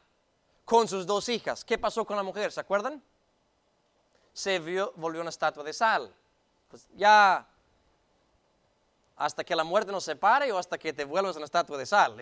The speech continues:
<laughs> Ya se deshizo el matrimonio. <laughs> Algo extraño ahí, por cierto.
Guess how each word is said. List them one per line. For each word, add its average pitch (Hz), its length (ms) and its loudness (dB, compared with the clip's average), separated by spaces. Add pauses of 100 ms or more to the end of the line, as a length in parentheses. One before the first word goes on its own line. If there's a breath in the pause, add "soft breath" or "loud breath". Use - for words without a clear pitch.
<laughs> - 80 6
Ya 185 180 2
se 151 200 -6
deshizo 170 320 -6
el 160 80 -8
matrimonio. 160 600 -2 (580 soft breath)
<laughs> - 540 -4
Algo 175 240 2
extraño 202 500 4
ahí, 196 220 0
por - 140 -10
cierto. 180 440 2